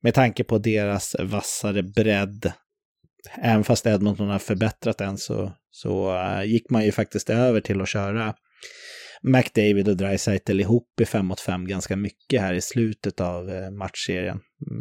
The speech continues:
Men, eh, jag tror att man kommer försöka att splitta på dem igen då och, och välja att, eh,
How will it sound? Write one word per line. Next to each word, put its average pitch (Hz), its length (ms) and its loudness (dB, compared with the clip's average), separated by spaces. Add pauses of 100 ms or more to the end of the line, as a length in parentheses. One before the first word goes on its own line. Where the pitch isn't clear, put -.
(320)
Men, 98 400 -6
eh, 101 480 -4 (1160)
jag - 220 -4
tror 120 460 4
att 107 100 -6
man 101 100 -4
kommer 104 200 -2
försöka 120 760 2
att 90 160 -2
splitta - 380 -6
på 92 160 -4
dem 87 140 -2
igen 98 320 -4
då 98 80 -8
och, 92 420 -8
och 104 140 -4
välja 95 380 0
att, - 260 -8
eh, 90 140 -4